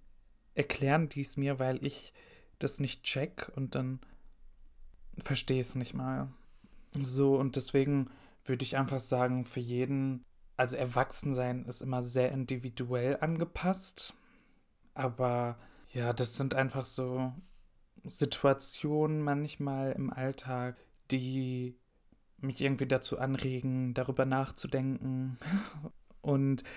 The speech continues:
die mir nochmal zeigen, dass ich einfach erwachsen bin. Ja, also ich weiß nicht mal, ob ich mich selbst als Erwachsener einstufen würde,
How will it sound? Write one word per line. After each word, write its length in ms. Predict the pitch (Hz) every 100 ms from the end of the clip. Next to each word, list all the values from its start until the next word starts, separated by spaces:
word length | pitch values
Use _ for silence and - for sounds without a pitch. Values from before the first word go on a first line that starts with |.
| - -
die 80 | 127
mir 120 | 127
nochmal 400 | 131 - 131 123
zeigen, 800 | - - 135 135 131 131 123 123 - - - -
dass 260 | 123 120
ich 180 | 127 -
einfach 540 | 127 123 127 113 - - - _ _ _ _ _ -
erwachsen 880 | 135 156 180 - - 135 131 123 - - - _ - - - _ _ _
bin. 520 | 151 143 135 131 123 - - - - _ _ _ - -
Ja, 360 | 120 131 143
also 220 | 131 131 -
ich 100 | -
weiß 300 | 131 160 -
nicht 220 | 196 -
mal, 240 | 139 131
ob 120 | 123 135
ich 140 | 123
mich 140 | 127
selbst 420 | - 127 143 - -
als 380 | 120 113 -
Erwachsener 1040 | - 123 113 - - - - 143 131 123 123 - - -
einstufen 680 | 131 135 - 170 165 165 151
würde, 300 | 151 143